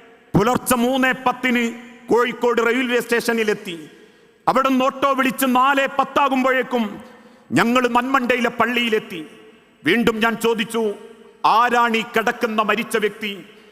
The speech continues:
നിങ്ങളുടെ ബന്ധുവാണോ? ഏതെങ്കിലും അർത്ഥത്തിലുള്ള സുഹൃത്താണോ?" ആ സങ്കടത്തോടുകൂടി ആ മനുഷ്യൻ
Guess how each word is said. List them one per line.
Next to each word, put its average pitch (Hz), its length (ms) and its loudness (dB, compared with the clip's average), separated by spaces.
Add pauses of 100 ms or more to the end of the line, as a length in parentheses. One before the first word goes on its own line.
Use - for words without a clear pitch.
(160)
നിങ്ങളുടെ 226 360 2
ബന്ധുവാണോ? 226 840 0 (380)
ഏതെങ്കിലും 240 540 2 (140)
അർത്ഥത്തിലുള്ള 262 640 0
സുഹൃത്താണോ?" 262 840 -2 (480)
ആ 202 120 4
സങ്കടത്തോടുകൂടി 233 1200 0 (500)
ആ 185 120 4
മനുഷ്യൻ 226 460 0